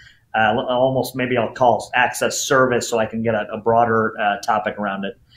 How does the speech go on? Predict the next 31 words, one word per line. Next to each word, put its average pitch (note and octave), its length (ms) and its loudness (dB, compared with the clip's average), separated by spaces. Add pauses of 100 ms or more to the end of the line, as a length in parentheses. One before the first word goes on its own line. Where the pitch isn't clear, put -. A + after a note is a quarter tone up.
(500)
If - 80 -4
you E3+ 60 8
look G#3 140 6
at - 140 2
cost, G#2+ 500 2 (100)
we D3 240 2
spend, B2 480 2
as A2 120 -2
I A2 60 0
mentioned A2 340 -4
before, F#2+ 640 -6 (380)
roughly D#3 880 2
nineteen B2+ 480 0
percent G#2+ 280 -4
of G2+ 60 -6
G F#2+ 140 -12
D F2 180 -16
P. - 140 -20 (140)
One D3 500 2
dollar G#2 560 4 (420)
out G#2+ 160 2
of G2+ 120 -2
every, C3+ 840 0 (460)
out B2 120 4
of A#2 80 2
every C3 300 4
American B2+ 480 2
dollar A2 500 2
going G#2+ 280 0
towards G2+ 280 -6
healthcare. F2 380 -12